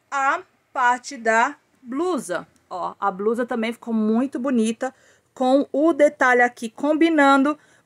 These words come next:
com a bermuda. E a gente fez esse detalhe justamente pra fazer um conjunto. Então, se eu quisesse só usar a blusa, eu posso. Se eu quiser só usar a bermuda, eu posso também.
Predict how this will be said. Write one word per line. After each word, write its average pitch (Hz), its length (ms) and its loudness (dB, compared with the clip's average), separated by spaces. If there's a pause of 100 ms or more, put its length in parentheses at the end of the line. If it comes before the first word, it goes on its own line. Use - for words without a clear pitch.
com 302 340 4
a 247 160 2
bermuda. 285 760 2
E 330 180 4
a 381 80 6
gente 339 240 2
fez 285 240 2
esse 294 160 -6
detalhe 262 440 0
justamente 285 640 -2 (360)
pra 339 160 2
fazer 349 260 2
um 339 100 2
conjunto. 349 720 2 (180)
Então, 277 280 0
se - 360 0
eu 415 160 2
quisesse 262 520 2
só 285 360 2
usar 220 240 2
a 185 40 -2
blusa, 233 420 2
eu 214 120 2
posso. 214 520 0 (280)
Se - 160 0
eu 349 60 4
quiser 311 320 2
só 294 220 2
usar 262 260 2
a 240 40 0
bermuda, 277 640 2
eu 311 140 2
posso 233 360 2
também. 302 360 0